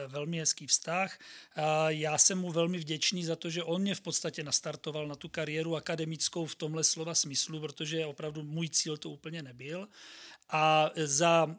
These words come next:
svého proděkanování pod jeho vedením jsem pochopil ty jednotlivé zákonitosti lékařské fakulty, které jsou. Ono asi by bylo pro mě daleko složitější, kdybych sem naskočil úplně z, z, vlastně z čistého pole.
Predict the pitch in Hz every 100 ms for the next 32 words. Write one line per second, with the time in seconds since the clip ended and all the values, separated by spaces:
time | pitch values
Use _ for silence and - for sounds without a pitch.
0 | 147 - 160 180 180 - 160 151 175 220
1 | 196 175 160 151 156 156 151 160 170 151
2 | 156 160 165 - 175 156 160 - 170 -
3 | 175 170 - 165 160 156 160 160 165 165
4 | 160 135 123 147 143 151 151 - 151 143
5 | 143 - 156 - - 156 - 160 156 156
6 | - 151 147 - - - - - 190 240
7 | 214 226 220 214 208 196 202 180 170 175
8 | 190 - 160 160 - 165 - 175 165 170
9 | - 180 156 - 170 - 175 170 165 165
10 | 156 175 175 170 156 - 151 147 143 143
11 | 143 139 135 135 143 139 - 156 - -
12 | - - 160 160 - 135 139 214